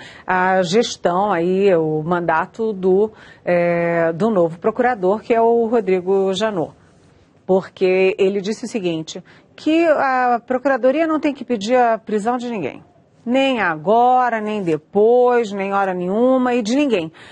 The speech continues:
Porque é um processo natural que basta o tri-, o tribunal, é, encerrar o julgamento e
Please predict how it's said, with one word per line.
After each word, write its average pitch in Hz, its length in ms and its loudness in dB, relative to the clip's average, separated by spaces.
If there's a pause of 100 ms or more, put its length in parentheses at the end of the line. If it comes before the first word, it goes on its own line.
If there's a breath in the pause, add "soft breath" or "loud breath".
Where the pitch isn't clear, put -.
(240 loud breath)
Porque 226 360 0
é 220 240 4
um 226 80 -4
processo 220 500 -4
natural 214 640 0
que 247 160 -4
basta 233 760 -2 (260 loud breath)
o 214 140 2
tri-, 226 180 -2
o 202 540 4
tribunal, 190 680 -2 (240 loud breath)
é, 180 280 -2
encerrar 294 840 0
o 294 60 -6
julgamento 214 800 -2 (200 loud breath)
e 277 380 2